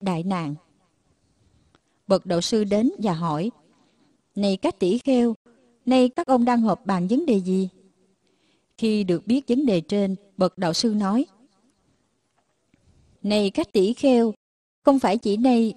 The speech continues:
Đề Bà Đạt Đa mới từ bỏ sư trưởng,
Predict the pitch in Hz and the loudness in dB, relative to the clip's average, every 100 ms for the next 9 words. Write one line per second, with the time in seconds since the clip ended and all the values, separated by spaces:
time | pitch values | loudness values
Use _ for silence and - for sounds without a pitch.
0 | - 202 190 196 185 180 208 240 233 220 | 0 2 2 0 -2 -4 -2 0 0 2
1 | 277 349 220 180 175 202 - 233 208 185 | 2 2 2 4 2 2 2 0 2 0
2 | 180 | 0